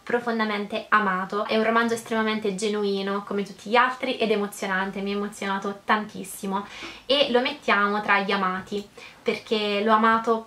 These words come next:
profondamente ed è un romanzo bellissimo del genere. Mi raccomando, leggetelo e leggete Alice Oseman. Abbiamo poi due romanzi <laughs> che ho letto recentemente.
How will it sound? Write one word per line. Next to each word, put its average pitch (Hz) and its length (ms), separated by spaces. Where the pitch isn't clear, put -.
profondamente 233 1000
ed 220 100
è 233 40
un 226 60
romanzo 226 360
bellissimo 214 600
del 202 200
genere. 196 340
Mi 196 80
raccomando, 214 540
leggetelo 202 640
e 202 40
leggete 202 400
Alice 202 320
Oseman. 196 480
Abbiamo 277 240
poi 226 160
due 269 140
romanzi 294 640
<laughs> - 80
che 262 80
ho 240 40
letto 226 280
recentemente. 226 840